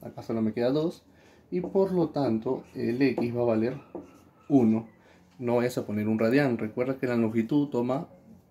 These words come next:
la misma unidad que el radio. El radio es cuatro centímetros, entonces acá también sería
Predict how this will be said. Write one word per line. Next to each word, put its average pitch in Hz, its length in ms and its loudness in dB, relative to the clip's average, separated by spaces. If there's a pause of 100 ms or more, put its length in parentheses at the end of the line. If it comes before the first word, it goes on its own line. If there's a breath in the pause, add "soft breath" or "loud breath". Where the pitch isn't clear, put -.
(240)
la 110 200 0
misma 147 300 4
unidad 127 460 2
que - 120 -6
el 107 120 -4
radio. 110 360 0 (200)
El 113 100 -8
radio 120 240 0
es 107 100 -6
cuatro 127 240 -6
centímetros, 147 680 -2 (560 loud breath)
entonces 131 300 -6
acá 113 180 -4
también 113 200 0
sería 127 380 0